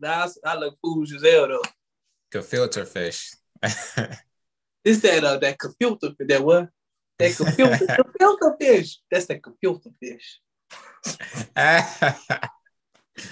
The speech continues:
Speaker 2: Oh man. Nah, let's, let's get to the, today's episode. We're gonna start off, talk about the man of the hour, Giselle's husband.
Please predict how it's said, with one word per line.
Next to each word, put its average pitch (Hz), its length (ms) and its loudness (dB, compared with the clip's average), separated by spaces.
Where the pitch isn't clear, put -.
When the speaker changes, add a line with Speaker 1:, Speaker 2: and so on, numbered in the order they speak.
Speaker 2:
Oh 98 300 -6
man. 95 480 -10
Nah, 120 320 4
let's, 151 260 4
let's 196 240 4
get 151 240 0
to 143 200 0
the, 113 120 -4
today's 104 420 -2
episode. - 680 -6
We're 156 260 -2
gonna 107 380 -4
start 123 500 0
off, 113 560 -4
talk 170 260 2
about 147 220 0
the 120 60 -10
man 131 320 -2
of 123 80 -4
the - 120 -4
hour, 110 540 -2
Giselle's 127 400 0
husband. 95 560 -6